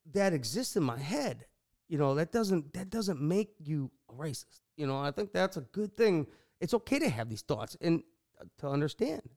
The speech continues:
that I was raised a certain way. I was maybe in a different socioeconomic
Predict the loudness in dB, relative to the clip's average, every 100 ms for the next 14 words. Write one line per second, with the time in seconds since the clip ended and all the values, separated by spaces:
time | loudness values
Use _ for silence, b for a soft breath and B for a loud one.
0 | _ _ -4 -2 -2 -4 -4 0 0 0
1 | 0 0 0 -2 -4 -4 -4 -4 -2 0
2 | 0 -2 -12 b b b _ _ _ _
3 | -4 0 2 2 0 0 -2 0 0 -2
4 | -2 -4 -2 -2 2 4 4 2 2 4
5 | 4 0